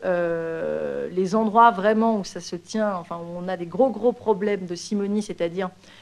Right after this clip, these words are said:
des curés qui vendent, euh, leurs messes, ce sera aussi ce que fera notre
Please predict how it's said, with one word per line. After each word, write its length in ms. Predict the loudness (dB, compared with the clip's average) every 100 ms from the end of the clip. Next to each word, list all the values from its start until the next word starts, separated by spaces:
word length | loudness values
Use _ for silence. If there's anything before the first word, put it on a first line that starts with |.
| -14 -10
des 80 | -6
curés 300 | 0 2 0
qui 200 | -6 -8
vendent, 480 | 4 4 6 0 -6 -18 _ _
euh, 420 | -12 -10 -10 -12 -14 -16 -16 -16 -18 -8
leurs 220 | -2 0
messes, 340 | 0 0 -2 -16 -18 -20 -20 -20 -20 -18
ce 40 |
sera 140 | -10
aussi 240 | -10 -10 -16
ce 80 | -10
que 160 | -10
fera 280 | -10 -12 -10
notre 380 | -12 -12 -10